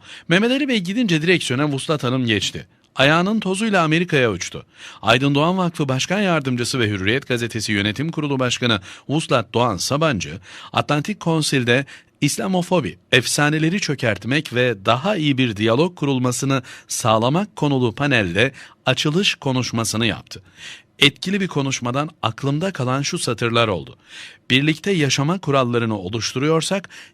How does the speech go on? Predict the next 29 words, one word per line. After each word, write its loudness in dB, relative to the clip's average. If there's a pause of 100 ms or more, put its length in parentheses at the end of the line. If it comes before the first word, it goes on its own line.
kendi 0
konuşma -2
özgürlüğümüze 0
sahip 0
çıktığımız -4
kadar 0 (320)
başkasının -2
da -2
duyulma 2
hakkına -2
sahip 0
çıkmalıyız. -4 (400)
Hepimiz -2
birlikte 0
bu -2
gemideyiz 0 (260)
ve 4
bu 0
gemiden 0
başka -2
gidebilecek -2
yerimiz -4
yok. -2
Barış 0
istiyorsak -2
birlikte -2
yaşama 0
yollarını -2 (360)
bulmalıyız. 2